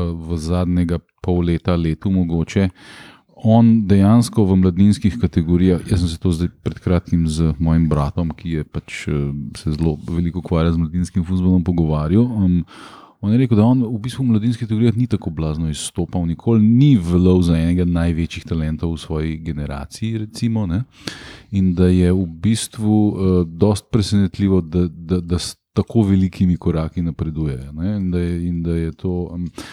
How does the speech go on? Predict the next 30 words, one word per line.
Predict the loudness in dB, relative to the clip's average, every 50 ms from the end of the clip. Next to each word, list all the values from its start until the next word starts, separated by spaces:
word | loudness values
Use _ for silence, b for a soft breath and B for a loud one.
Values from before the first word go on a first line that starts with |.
| B B
da | -6 0 2 4
je | 4 2 2
pa | 2 0
to | -2 2 _ 2 4 4 4
re-, | 2 2 -2 -2
relativno, | _ -2 0 0 0 0 -2 -4 -2 0 2 4 4 4 2 0 -2 -2 _
<clears throat> | 2 2 4 4
recimo, | 2 0 -2 -2 -4 -4
če | -2 -4 -6
ga | -4
primerjamo | -4 -4 -2 0 0 2 2 2 4 4 2 2 0
z | -2 -2 -2 -4 -4
temle | -4 -4 -2 0 0 0 0 -2
Vipotnikom, | -2 -4 -6 -8 -4 -4 -4 -4 -2 0 0 0 0 -2 -4 -4 -4
ki | -6 -8 -8 -8 -6 -4
je | -4 -2 -2 -4 -4 -6
napada-, | -6 -6 -8 -8 -10 _ _ -8 -6 -6 -6 -6 -6 -6 -6
napadalec | -6 -4 -2 -4 -2 -2 -4 -4 -2 -2 -2 -2 -2 -2 -2
in | -2 -2
igra | 0 0 0 0 0
za | 0 0
Maribor, | -2 -2 -2 -4 -6 -8 -8 -8 -10 -10 -6
ne. | -4 0
On | 2 4
je | 4 4
bil | 4 4 2
v | 4 4 2 2 2 B B B B B B B B B
mladinskih | B -4 0 2 2 2 2 0 -6 -10
k-, | -10 -8 -8 -8 -8 -8 _ -8
kategorijah, | _ -6 -4 -2 -4 -4 -2 -2 0 2 2 2 2 0